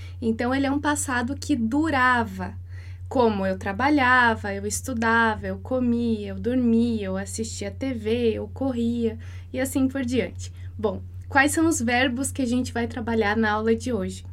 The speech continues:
Então, a gente vai passar pela conjugação dos seguintes verbos.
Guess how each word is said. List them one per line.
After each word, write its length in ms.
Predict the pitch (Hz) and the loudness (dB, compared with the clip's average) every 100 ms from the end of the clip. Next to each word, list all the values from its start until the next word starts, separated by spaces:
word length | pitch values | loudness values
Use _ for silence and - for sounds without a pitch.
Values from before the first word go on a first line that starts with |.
| - | -12
Então, 240 | 226 240 | -6 -2
a 60 | 240 | 0
gente 300 | 247 254 - | 2 0 2
vai 120 | 240 | 0
passar 600 | 240 311 330 - 233 247 | 2 -2 -2 0 0 0
pela 260 | 262 226 226 | 0 0 0
conjugação 840 | - 277 294 277 240 247 247 254 | 0 4 4 2 -2 -2 -2 -2
dos 180 | 233 285 | -2 -2
seguintes 720 | - 285 220 240 240 277 247 | -2 -2 0 0 0 -2 -4
verbos. 640 | 220 208 180 - - - | 0 0 0 -4 -10 -10